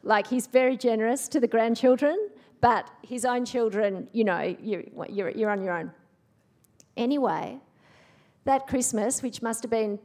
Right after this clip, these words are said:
around twenty seventeen, he called me into the garden. He said, "Oh, don't tell your brothers." And he had bought me this, this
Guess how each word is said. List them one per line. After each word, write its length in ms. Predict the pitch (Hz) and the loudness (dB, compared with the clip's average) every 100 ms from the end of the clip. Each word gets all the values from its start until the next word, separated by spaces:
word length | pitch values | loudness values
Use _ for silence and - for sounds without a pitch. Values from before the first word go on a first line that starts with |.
| - | -8
around 300 | 226 214 214 | -2 -2 -2
twenty 240 | - 226 220 | -4 -4 -4
seventeen, 840 | 233 214 214 214 214 190 220 285 - _ _ _ - | -4 -4 -4 -4 -4 -4 -4 -6 -8 _ _ _ -10
he 100 | - | -4
called 380 | - 254 247 | 2 4 4
me 180 | 247 247 | 0 0
into 200 | 233 226 | 0 -2
the 60 | 214 | -4
garden. 680 | 208 208 208 190 208 320 330 _ _ _ _ _ | 0 2 2 2 0 -4 -8 _ _ _ _ _
He 80 | |
said, 180 | 247 196 | -2 2
"Oh, 140 | 214 214 | 4 2
don't 240 | 254 247 | 2 0
tell 140 | 254 | -2
your 120 | 233 208 | -2 0
brothers." 500 | 185 180 190 - - _ _ - _ - - _ _ _ _ _ _ _ | 0 0 -4 -6 -14 _ _ -20 _ -20 -20 _ _ _ _ _ _ _
And 140 | - 269 | -2 0
he 180 | 285 320 | 0 0
had 220 | 320 - | -2 2
bought 260 | 269 330 | 4 4
me 200 | 311 240 | 4 0
this, 500 | 208 247 240 - - - _ _ - - | 0 -4 -4 -8 -16 -20 _ _ -20 -8
this 420 | 233 262 - - | -4 -2 -4 -10